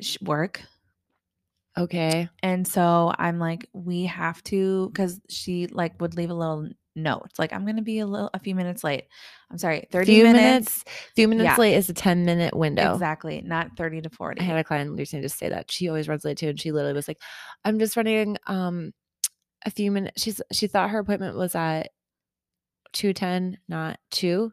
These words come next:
Speaker 1: Yeah.
Speaker 2: But then she still showed up at two twenty-five. I'm like, "So if you thought your appointment was at two ten, you still think it's okay to show up at two twenty-five?"
Speaker 1: Yeah, exactly. And, um,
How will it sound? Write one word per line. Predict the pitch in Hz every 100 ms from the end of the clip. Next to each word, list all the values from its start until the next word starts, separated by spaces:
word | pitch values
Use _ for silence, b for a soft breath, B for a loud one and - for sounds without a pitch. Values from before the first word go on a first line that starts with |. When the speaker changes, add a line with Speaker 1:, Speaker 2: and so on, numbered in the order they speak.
| _
Speaker 1:
Yeah. | 185 165
Speaker 2:
But | 226
then | 220 233
she | - 220
still | - 220
showed | 208 220
up | 208
at | 185
two | - 208
twenty-five. | - 196 180 180 185 156
I'm | 165
like, | 165 - B B
"So | - 233
if | 208
you | 226
thought | 233
your | 269
appointment | 311
was | 302
at | 262
two | - 214
ten, | 202 165 165
you | 185
still | - 175
think | 175
it's | 180
okay | 180 170
to | 165
show | 160
up |
at | 160
two | - -
twenty-five?" | - - - 71 180
Speaker 1:
Yeah, | 180 160 160 _ _ _ _ 180
exactly. | 180 165 160 156 _ B B B B -
And, | 185 180 180
um, | 175 165 160 165